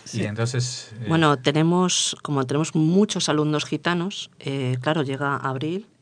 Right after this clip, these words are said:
Speaker 3: y, bueno, aparte, mm,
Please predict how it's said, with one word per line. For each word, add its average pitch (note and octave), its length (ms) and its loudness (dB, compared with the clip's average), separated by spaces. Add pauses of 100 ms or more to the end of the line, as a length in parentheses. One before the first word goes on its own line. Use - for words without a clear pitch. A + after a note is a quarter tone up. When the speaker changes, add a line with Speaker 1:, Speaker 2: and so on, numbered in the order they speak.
(160)
Speaker 3:
y, C3+ 640 -2
bueno, C3 280 -2
aparte, B2+ 880 -4 (260)
mm, B2+ 640 -2